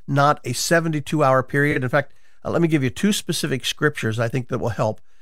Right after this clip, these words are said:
The first is Matthew twenty-seven sixty-three to sixty-four.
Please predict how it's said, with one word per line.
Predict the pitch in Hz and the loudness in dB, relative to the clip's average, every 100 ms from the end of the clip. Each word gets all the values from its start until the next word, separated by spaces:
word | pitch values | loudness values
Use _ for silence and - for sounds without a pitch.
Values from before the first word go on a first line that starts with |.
| - | -12
The | - | -10
first | - 180 190 | 2 2 2
is | 135 | 0
Matthew | 123 127 139 139 | 4 4 4 0
twenty-seven | - 180 190 185 170 135 131 | 0 0 2 2 2 2 0
sixty-three | - 151 - 156 - 147 | -4 -6 -4 -6 0 0
to | 139 | 0
sixty-four. | - 143 - - 143 123 110 | -4 -6 -6 -6 0 0 -2